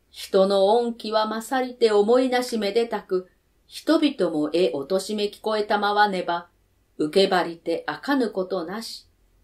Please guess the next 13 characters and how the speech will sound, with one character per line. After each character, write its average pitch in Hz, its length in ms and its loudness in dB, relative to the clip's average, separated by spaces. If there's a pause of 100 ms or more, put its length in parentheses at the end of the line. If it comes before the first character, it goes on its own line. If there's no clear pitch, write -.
(880)
彼 170 320 -2
は - 300 -14
人 - 300 -2
の 190 180 0
許 208 220 2
し 233 160 -6
聞 - 100 -20
こ 240 160 4
え 233 100 4
ざ 247 120 2
り 220 160 -2
し 202 160 -10
に、 190 200 -8